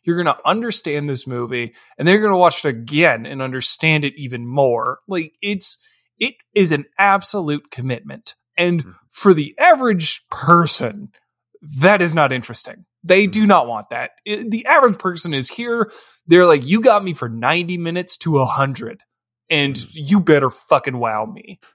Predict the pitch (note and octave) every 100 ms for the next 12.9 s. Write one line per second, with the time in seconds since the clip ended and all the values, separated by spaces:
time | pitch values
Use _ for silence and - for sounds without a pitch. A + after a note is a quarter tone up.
0 | _ G3 D#3+ - - _ _ _ _ _
1 | F3+ C4 D4 G#3 - - A#3+ D#4+ F3 C3+
2 | - A3 - - B3 G#3+ C3+ D3+ D#3 F#3
3 | C4+ B3 B3+ A3+ G3+ F3+ F#3 C3+ D#3+ F3+
4 | E3 C#3+ - A#2 A#2+ - F#3+ B3+ A#3+ G3
5 | G3+ F#3+ D#3 C3+ B2+ B2 C3 - - A3
6 | - - - E3 D#3 D#3 D3 _ _ _
7 | _ _ _ D3 D3 B3 B3 F#3 F#3+ D#3
8 | E3 E3+ D3+ C3 - - D#3+ E3+ - C3
9 | C3 - A#2+ A2+ A#2+ C#3 B2+ - - -
10 | - - - _ _ _ _ _ D3+ C#3+
11 | C#3+ - C#3 B3 - D3 - _ F3 C#3
12 | D#3 C#4 B3 B2+ B2+ B2+ F3 A#3